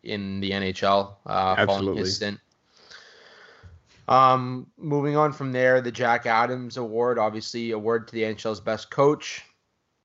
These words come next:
Speaker 1: Uh, the finalists were Bruce Cassidy of the Boston Bruins, John Tortorella of the Columbus Blue Jackets, and Alain Vigneault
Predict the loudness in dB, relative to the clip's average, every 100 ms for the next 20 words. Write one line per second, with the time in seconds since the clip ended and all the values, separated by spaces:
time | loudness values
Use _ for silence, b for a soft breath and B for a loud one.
0 | _ -8 -2 2 2 0 -2 0 0 -2
1 | -6 -6 -6 -4 2 2 0 -8 -6 -2
2 | -2 -4 -4 -2 -2 -4 -2 -2 -2 -4
3 | 0 0 2 0 -2 -6 -6 -8 -4 -4
4 | -4 -6 -6 0 2 2 0 -6 -10 -6
5 | -4 -2 -4 -4 -6 -4 -2 -2 -4